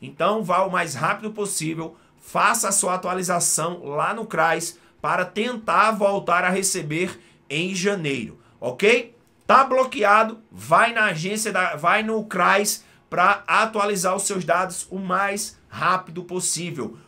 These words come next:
Procura saber qual a tua pendência. Liga para o zero oitocentos do Ministério do Desenvolvimento Social. Liga lá pra, é, é, entra em contato via chat.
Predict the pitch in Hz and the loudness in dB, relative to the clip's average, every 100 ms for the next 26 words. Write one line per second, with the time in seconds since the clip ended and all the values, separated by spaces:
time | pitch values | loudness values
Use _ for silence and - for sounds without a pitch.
0 | _ - 220 214 196 233 240 240 220 190 | _ 0 2 2 2 4 4 4 4 2
1 | 175 214 214 - 196 220 240 226 214 202 | 2 0 0 2 6 6 6 2 2 -2
2 | 214 214 208 175 196 208 202 143 107 - | -2 -2 -2 -2 0 0 0 -2 -4 -8
3 | - - 117 185 262 240 226 226 202 214 | -20 -12 -2 0 0 0 -2 0 2 2
4 | 185 175 214 214 202 - 185 202 208 - | 0 0 2 2 0 -2 -4 -4 -6 -8
5 | 185 196 185 - 185 185 175 180 180 175 | -8 -6 -6 -2 -2 -2 -6 -6 -6 -6
6 | 175 165 160 160 151 - 127 143 160 147 | -8 -8 -10 -10 -6 -6 -2 2 4 4
7 | - - _ _ 139 214 269 240 208 190 | 0 -8 _ _ -2 0 0 2 6 8
8 | 220 226 226 196 196 180 151 147 170 165 | 8 6 4 6 6 6 2 -2 -2 -2
9 | 156 151 180 254 233 220 208 196 196 196 | -2 -2 0 -2 -4 -6 -4 -2 -2 -4
10 | 175 185 - 175 160 180 - - | -6 -6 -4 0 2 2 0 -8